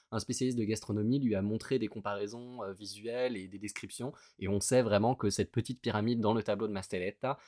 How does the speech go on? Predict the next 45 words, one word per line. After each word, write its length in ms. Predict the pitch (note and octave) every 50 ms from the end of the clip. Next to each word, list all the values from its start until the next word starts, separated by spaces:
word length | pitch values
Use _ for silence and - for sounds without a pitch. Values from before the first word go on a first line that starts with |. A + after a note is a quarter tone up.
| - _ -
est 100 | A2 B2
vraiment 300 | B2+ A#2+ G#2 G#2+ B2 C3
une 120 | B2+ G2+
pyramide 500 | F2+ - B2+ A2 A2 A2+ A2+ C3 C3+ A#2+
de, 260 | A2 F#2+ G2 G2+ G#2 F2+
de 120 | E2 A2
parmesan 500 | G#2 A#2 G#2 G#2+ G#2+ G#2 G2+ G#2 A#2+ C#3
qu'on 180 | C3 - F#2+ F2
a 120 | F#2 G#2+
vraiment, 400 | G2 F#2 F#2 G2 G#2 A2 B2 A2
euh, 80 | G2+ G#2+
bien 240 | F2+ G2+ A2+ A2+ A#2+
entamée 420 | G#2+ G#2 - G#2+ G2+ G#2+ A2+ A#2+
durant 260 | A2+ G2+ F#2+ F#2 F#2
tout 200 | F2+ - - A#2
le, 200 | A2+ G#2 F2+ F2+
le 100 | F2+ F#2+ F2
festin. 400 | - G2+ F2+ - - A2 B2+ D3 - - - _ _ -
Et, 220 | - A2+ A2 A2
euh, 140 | G2 F#2 F#2
je 140 | E2 G2 G2+
recommande 420 | G#2 A#2+ - A#2+ G#2 A#2+ B2 A#2
de 100 | G2 F#2+
faire 220 | F2 - G2+ F2+ -
ça, 280 | - G#2+ G#2+ A#2 G2
euh, 40 | - -
encore 300 | A2 G#2+ G2+ - B2+ -
aujourd'hui, 440 | A#2+ G2+ G2+ G2 F#2+ F#2+ G#2+ A#2 B2+
puisque, 360 | B2 - - - - - -
euh, 200 | A2 A#2 G#2 F2+ - - - - _
que 100 | - -
ce 100 | F#2 F2+
soit 160 | - - B2 A2
un 40 |
simple 300 | F#2+ - B2 C3 - -
jambonneau, 600 | A2 G#2 G#2+ G#2 G2 G#2 G#2+ G#2+ A2+ A#2+ B2 A#2+
euh, 240 | G2+ F#2+ F#2+ E2+ - _ _ _ -
délicieux 680 | A2+ G2+ A2 A2 A2 A2 - - - A#2 A#2 A2+ F2+ -
mais 140 | - F#2+ G#2
effectivement 360 | G2 - G2+ - - A2+ A2+
très 180 | A2 - G#2+ G2+
simple, 340 | - - A2+ A2+ G#2+ - -
ou 140 | - B2 D3+
tout 140 | - - -
simplement 520 | - A#2 A2 A2 A2+ A2 A2 A2+ A2+ A#2